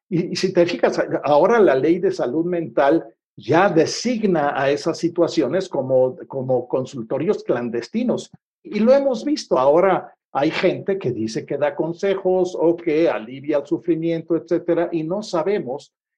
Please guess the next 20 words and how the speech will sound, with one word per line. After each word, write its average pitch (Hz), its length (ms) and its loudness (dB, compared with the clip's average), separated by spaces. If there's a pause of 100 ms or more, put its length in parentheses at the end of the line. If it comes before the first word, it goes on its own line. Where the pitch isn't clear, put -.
y 143 60 -8
la 139 160 -2
gente 160 400 -2
tiene 151 320 -4
problemas 156 520 -4
porque - 280 -4
no 170 160 -2
tiene 185 240 0
forma 185 460 -2
de 139 140 -4
identificar 139 1080 -8 (200)
cuáles 110 360 -6
son 131 200 -6
las 139 200 -4
credenciales, 151 960 -2
cuál 120 220 -8
es - 120 -16
la 131 160 -6
preparación, 143 800 -2
etcétera. 180 560 -4